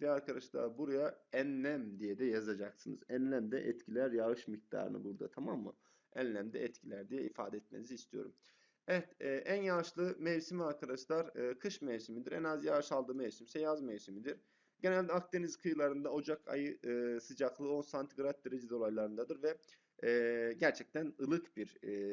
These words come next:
yaz mev-, kış mevsimi yaşanır arkadaşlar. Belki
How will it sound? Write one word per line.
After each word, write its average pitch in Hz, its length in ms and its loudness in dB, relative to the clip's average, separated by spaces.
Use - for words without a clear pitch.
yaz 107 340 4
mev-, 104 520 -8
kış - 240 -10
mevsimi 104 360 -6
yaşanır 98 400 -6
arkadaşlar. 101 520 -4
Belki 127 380 -2